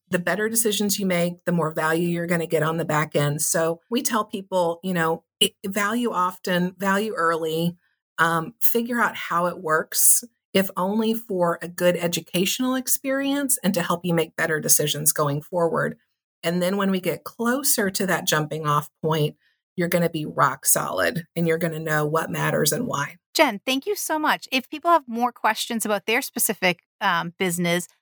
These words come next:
Speaker 2: how can they reach out to you and, uh, ask you those questions and see about getting a valuation?
Speaker 1: Sure. So our website is Murphy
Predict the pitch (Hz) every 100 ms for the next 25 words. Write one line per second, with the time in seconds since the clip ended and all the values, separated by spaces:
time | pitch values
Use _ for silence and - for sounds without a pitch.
0 | - 226 240 247 240 233 220 214 226 202
1 | 190 185 180 170 170 196 190 - - 196
2 | 190 185 - 190 - 190 185 185 - 185
3 | 180 170 185 180 180 175 170 170 170 185
4 | - - - _ - - 453 466 - -
5 | 233 226 214 254 262 240 233 196 185 190
6 | - 190 180 185 180 196 233 269 269 285